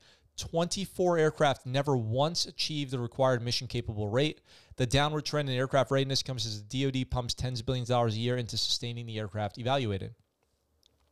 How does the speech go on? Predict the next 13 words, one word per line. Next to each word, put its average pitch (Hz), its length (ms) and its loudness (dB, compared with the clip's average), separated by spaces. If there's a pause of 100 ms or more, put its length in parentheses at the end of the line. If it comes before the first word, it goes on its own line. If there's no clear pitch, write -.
(800)
So - 120 2
the 214 120 4
article 220 280 4
goes 175 180 4
on 156 100 2
to 139 40 0
say 135 280 2
a 135 60 4
lot 131 260 4
of, 117 120 -2
uh, 123 300 2 (340)
military 139 360 0
aircraft 131 420 0